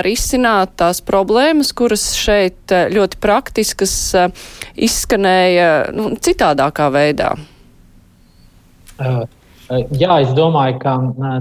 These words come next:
Speaker 2: to problēmu tiešām, kā mēs dzirdējām, ir, ir, ir patiesi daudz, un, ā,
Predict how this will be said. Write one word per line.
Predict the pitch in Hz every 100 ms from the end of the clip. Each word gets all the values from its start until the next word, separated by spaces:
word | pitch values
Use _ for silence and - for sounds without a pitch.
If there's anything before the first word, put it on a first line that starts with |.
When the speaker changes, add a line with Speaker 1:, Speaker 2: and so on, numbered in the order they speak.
| 131
Speaker 2:
to | 135
problēmu | 147 165 151 123 123
tiešām, | 151 143 135 123
kā | 131 131
mēs | 127 120
dzirdējām, | 151 143 123 120 117 120
ir, | - _
ir, | 135 127 123
ir | 123 123 -
patiesi | - 139 123 131
daudz, | 175 165 - -
un, | 127 127 127
ā, | 123